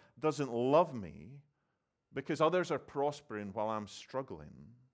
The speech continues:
when I complain about God to others, that is wearying. Not just for God, but for my brothers and sisters in Christ. Because it's a denial of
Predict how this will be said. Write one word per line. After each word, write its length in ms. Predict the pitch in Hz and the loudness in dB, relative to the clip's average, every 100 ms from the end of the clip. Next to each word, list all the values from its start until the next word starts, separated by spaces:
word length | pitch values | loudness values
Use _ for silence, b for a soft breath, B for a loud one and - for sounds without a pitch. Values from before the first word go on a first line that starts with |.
| _ b b b | _ b b b
when 120 | 156 | -2
I 40 | 151 | 0
complain 460 | 170 147 - 190 | 0 -2 2 4
about 580 | 156 120 - 208 262 180 | 4 0 6 6 6 2
God 340 | 185 165 139 - | 2 2 2 -4
to 280 | - 220 180 | -4 2 4
others, 480 | 208 120 98 107 - | 4 4 2 0 -4
that 280 | 127 151 - | 0 2 0
is 200 | 135 110 | -6 -8
wearying. 640 | 104 131 143 117 76 71 73 _ _ _ _ _ _ _ _ _ _ _ - | -10 -8 -6 -8 -10 -16 -20 _ _ _ _ _ _ _ _ _ _ _ -12
Not 180 | 143 220 | -10 -6
just 220 | 160 - | -8 -6
for 100 | 117 | -8
God, 500 | 98 101 73 71 - _ _ _ _ _ _ _ _ _ | -6 -8 -10 -14 -20 _ _ _ _ _ _ _ _ _
but 120 | 127 | -12
for 100 | 131 | -6
my 120 | 127 | -6
brothers 340 | 110 110 104 101 | -2 -2 -2 -4
and 100 | 95 | -10
sisters 380 | 95 - 87 82 | -12 -14 -16 -16
in 100 | 78 | -18
Christ. 160 | - 78 78 - _ _ _ _ _ _ b b b - | -18 -20 -20 -20 _ _ _ _ _ _ b b b -12
Because 300 | 139 180 156 | -6 -4 -2
it's 160 | - | -2
a 60 | 160 | -2
denial 840 | 143 147 143 165 247 165 87 98 - | 0 -2 0 -2 0 0 0 -2 -6
of 180 | 110 | -8